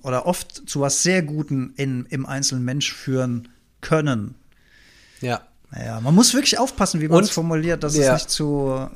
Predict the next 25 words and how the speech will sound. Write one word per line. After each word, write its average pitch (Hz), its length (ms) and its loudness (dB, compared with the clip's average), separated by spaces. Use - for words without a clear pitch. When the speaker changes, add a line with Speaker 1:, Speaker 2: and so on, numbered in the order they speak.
Speaker 1:
zu - 160 -6
Speaker 2:
Ja, 131 320 2
genau. 117 320 2
Man 123 160 4
will 143 80 8
Speaker 1:
ja. 151 60 8
Speaker 2:
jetzt 143 120 4
nicht 147 140 2
jedes 156 280 6
Verbrechen 143 520 4
der, 123 440 8
der 120 280 4
Geschichte 127 460 2
irgendwie 110 260 2
Speaker 1:
Ja, 107 80 0
ja, 107 100 4
ja, 104 60 2
Speaker 2:
schönreden 113 680 2
Speaker 1:
ja, 139 40 -2
ja, 127 40 -4
Speaker 2:
und 113 80 -4
Speaker 1:
ja. 101 40 -6
Speaker 2:
rosarote 110 440 0
Brille 113 260 -2
aufziehen. 131 260 -6